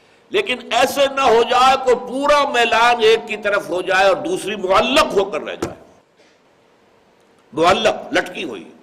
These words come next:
نہ وہ شوہر والی ہے اور نہ وہ آزاد ہے کہ کہیں اور نکاح کر سکے، یہ تو معلق ہو گئی۔ دیکھیے، اس معاملے میں ایک آخری انتہا کے بعض واقعات میرے علم میں ہیں، اور ان میں سے ایک تو بہت بڑی دینی شخصیت تھی،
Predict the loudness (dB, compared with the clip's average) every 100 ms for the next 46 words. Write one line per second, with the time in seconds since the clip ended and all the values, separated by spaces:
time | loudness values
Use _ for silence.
0 | _ _ _ _ _ _ _ -10 -2 2
1 | 2 4 2 4 4 2 4 2 2 -4
2 | -16 -20 -20 _ _ _ _ _ _ _
3 | -2 0 2 2 4 2 2 2 4 2
4 | 2 0 0 0 0 -2 -6 -6 -8 -10
5 | -14 -18 -20 _ _ -14 -8 -4 -2 -2
6 | -2 -6 -12 -18 -20 _ _ _ _ _
7 | _ _ _ _ _ -4 -4 -2 -4 -4
8 | -4 -4 -4 -8 -8 -8 -8 -10 -20 _
9 | _ _ _ _ _ _ -6 0 0 0
10 | -2 0 0 -4 -8 -10 -8 -4 -2 -2
11 | -4 -4 -2 -2 -2 -4 -4 -4 -4 -4
12 | -6 -8 -6 -6 -8 -12 -10 -10 -10 -10
13 | -10 -8 -8 -8 -8 -8 -6 -4 -6 -8
14 | -10 -10 -10 -12 -18 -14 -14 -14 -18